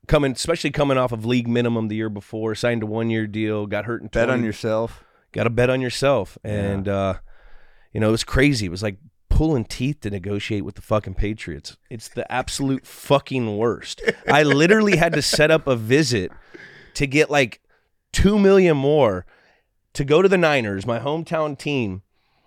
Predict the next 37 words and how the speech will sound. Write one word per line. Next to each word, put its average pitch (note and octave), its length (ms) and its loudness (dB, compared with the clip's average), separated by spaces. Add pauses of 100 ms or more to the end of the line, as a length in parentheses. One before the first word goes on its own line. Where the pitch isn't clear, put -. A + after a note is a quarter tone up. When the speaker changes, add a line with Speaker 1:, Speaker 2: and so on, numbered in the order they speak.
(160)
Speaker 1:
And B2+ 140 -2
as A#2 100 -4
soon F#3+ 240 0
as G3 120 4
I F3 100 6
got C#3+ 380 2
there, G2+ 200 0
they A#2+ 140 -2
found D3 340 0
out C#3+ 140 6
I B2+ 120 4
got A#2+ 300 -4
there G#2 160 0
and G#2 80 0
they G#2+ 100 -4
fucking C#3 380 -2
hit B2+ 220 -6
me D#3 180 2
up G#2 280 -2
and A#2 100 -2
they A2 80 -4
go, A2 160 -4
"Oh, C3 200 4
well, B2 100 0
this C3+ 180 -2
is B2+ 80 -8
the A#2+ 140 -4
deal." A#2 180 -2
And A2 80 0
I G#2 80 -2
go, A2+ 220 -4
"Well, A#2 360 -2
I'm A2 180 -8
gonna A2 180 -4
take A2 300 -4
this, G2 180 -8
I'm A2+ 180 -6